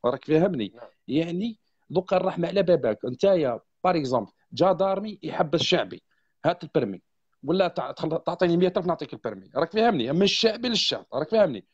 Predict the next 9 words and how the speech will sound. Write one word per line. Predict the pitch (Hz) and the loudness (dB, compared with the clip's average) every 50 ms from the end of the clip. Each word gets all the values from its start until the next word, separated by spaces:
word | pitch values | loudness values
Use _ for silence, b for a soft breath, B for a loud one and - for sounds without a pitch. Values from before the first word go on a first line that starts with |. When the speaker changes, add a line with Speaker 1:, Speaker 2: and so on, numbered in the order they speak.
| _ _ _ _ - | _ _ _ _ -10
Speaker 1:
هو | 123 127 135 160 214 277 294 269 226 190 160 | -6 -2 0 0 0 0 0 -2 0 0 0
الفساد | 139 - - 202 208 196 - 262 285 262 214 | 0 2 2 2 2 2 -2 0 0 0 2
راه | 220 185 170 | 2 0 0
يبدا | 190 214 180 160 175 170 | 0 -2 -2 0 0 2
من | 185 254 | 2 2
التحت، | 269 214 - 190 135 - - - - _ _ _ _ _ _ _ - - | 0 2 0 -2 -2 -2 -8 -20 -20 _ _ _ _ _ _ _ -6 -4
اوتوماتيكمون | 254 294 294 302 262 262 262 262 - 262 254 269 339 339 | -2 0 2 4 4 4 2 2 0 -2 2 4 4 4
يبدا | 320 226 233 240 | 4 4 4 4
يطلع، | 190 160 - 120 113 101 - | 4 4 4 2 -2 -2 -2